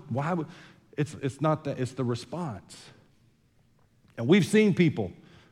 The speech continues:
go through cancer, good people, good Christian people. And we've seen them stand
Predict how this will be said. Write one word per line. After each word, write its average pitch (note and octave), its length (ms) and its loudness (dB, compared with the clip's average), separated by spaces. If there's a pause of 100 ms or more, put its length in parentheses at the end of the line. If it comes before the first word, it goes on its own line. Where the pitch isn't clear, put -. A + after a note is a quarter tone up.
(100)
go D#3 140 6
through C#3 200 2
cancer, A#2 500 -2 (360)
good G3+ 300 8
people, D3+ 440 6 (420)
good G#3+ 240 10
Christian F#3+ 400 6
people. C3+ 380 0 (1200)
And G#2+ 100 -6
we've D3+ 160 4
seen F3+ 320 6
them D3+ 220 4
stand C#3 500 0